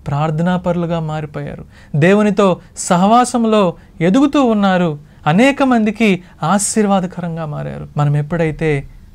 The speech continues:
ప్రార్థించటం నేర్చుకుంటామో, మనం ఎప్పుడైతే దేవుని సహవాసంలో కొనసాగడం నేర్చుకుంటామో, దేవుని దగ్గర విజ్ఞాపన చేయడం నేర్చుకుంటామో, దేవుడు తన చిత్తమును మనకు బయలుపరిచి, మన జీవితాన్ని శ్రేష్టమైనదిగా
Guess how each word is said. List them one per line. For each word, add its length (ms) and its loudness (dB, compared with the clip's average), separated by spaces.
ప్రార్థించటం 720 0
నేర్చుకుంటామో, 840 -8
మనం 140 4
ఎప్పుడైతే 360 2
దేవుని 340 2
సహవాసంలో 800 0
కొనసాగడం 640 2
నేర్చుకుంటామో, 840 -4
దేవుని 320 4
దగ్గర 260 4
విజ్ఞాపన 580 2
చేయడం 240 0
నేర్చుకుంటామో, 840 -4
దేవుడు 340 2
తన 160 -4
చిత్తమును 540 -4
మనకు 260 -2
బయలుపరిచి, 880 -4
మన 140 4
జీవితాన్ని 920 0
శ్రేష్టమైనదిగా 920 0